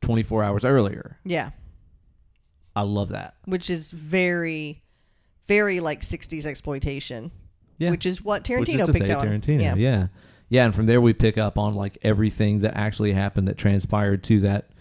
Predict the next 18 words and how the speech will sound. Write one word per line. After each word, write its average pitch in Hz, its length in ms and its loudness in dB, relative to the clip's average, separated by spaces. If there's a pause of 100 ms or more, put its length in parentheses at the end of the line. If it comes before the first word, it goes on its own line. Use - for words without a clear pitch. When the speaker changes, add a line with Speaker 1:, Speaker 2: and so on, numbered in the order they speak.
(360)
Speaker 1:
grisly 131 480 8
crime 117 380 4
scene 107 320 4
that 104 120 2
we 104 80 6
see 101 360 4
at 98 220 0
the 95 220 -2 (120)
start - 400 4
of 92 100 2
the 95 80 6
movie. 101 500 6 (420)
And, 107 200 4
dude, 120 140 8
when 117 120 8
I 147 100 6
say 117 220 4
grisly, 123 720 4